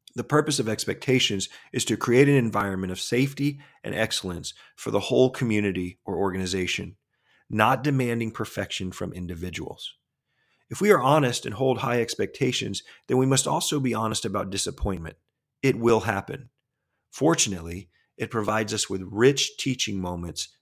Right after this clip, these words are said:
when working with young people. Finally, it is critical to remember a key principle.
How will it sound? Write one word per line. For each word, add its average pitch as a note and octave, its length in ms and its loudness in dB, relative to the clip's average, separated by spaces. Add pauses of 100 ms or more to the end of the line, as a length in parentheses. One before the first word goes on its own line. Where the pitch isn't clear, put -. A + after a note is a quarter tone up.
when G2 180 -4
working F2+ 320 -2
with F2 140 -4
young E2+ 260 -6
people. - 460 -12 (1040)
Finally, A#2 540 2 (260)
it G#2+ 80 -4
is G#2 140 0
critical C#3+ 580 0
to - 180 -4
remember G#2 360 2
a F#2+ 80 -2
key F#2+ 200 -6
principle. - 640 -8